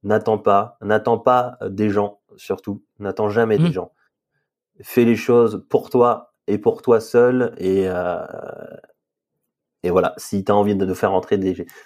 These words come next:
Speaker 1: des gens dans ton cercle, de, dans ton cercle restreint, fais-le, mais fais-le bien. Et surtout, n'attends pas. Ouais, n'attends pas.
Speaker 2: T'as eu un modèle,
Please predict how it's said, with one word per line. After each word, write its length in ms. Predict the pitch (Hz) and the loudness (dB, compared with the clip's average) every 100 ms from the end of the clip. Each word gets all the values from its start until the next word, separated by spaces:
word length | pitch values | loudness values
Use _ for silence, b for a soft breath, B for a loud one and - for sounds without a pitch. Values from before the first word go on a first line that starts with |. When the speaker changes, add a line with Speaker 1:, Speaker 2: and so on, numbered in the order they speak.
| - | -6
Speaker 1:
des 80 | 95 | 0
gens 120 | 85 | 0
dans 120 | 95 | 0
ton 140 | 95 | -4
cercle, 480 | 90 - 104 - 95 | -4 0 0 0 -2
de, 220 | 98 95 - B B B - | 0 0 -2 B B B 0
dans 100 | 104 | 2
ton 120 | 110 | 2
cercle 400 | 104 123 110 - | 2 0 0 4
restreint, 640 | 104 92 101 - - 110 | 4 4 0 -4 -2 -2
fais-le, 640 | 98 - - 117 113 135 147 - | -2 -4 0 2 0 -2 -4 -10
mais 220 | 95 101 | -4 -4
fais-le 300 | - 127 117 | 0 2 2
bien. 360 | 104 101 104 - _ _ _ _ _ | 2 0 0 -4 _ _ _ _ _
Et 60 | 98 | -6
surtout, 320 | 95 - - | -6 -8 -6
n'attends 280 | 113 98 85 | -4 -4 -6
pas. 260 | 80 80 - - | -10 -12 -12 -10
Ouais, 160 | 87 - _ _ _ _ _ _ _ _ _ _ | -10 -10 _ _ _ _ _ _ _ _ _ _
n'attends 220 | 95 90 85 | -10 -10 -10
pas. 140 | 78 - - | -10 -10 -2
Speaker 2:
T'as 100 | 160 | 2
eu 60 | |
un 80 | 190 | 2
modèle, 360 | 180 175 208 | 2 2 0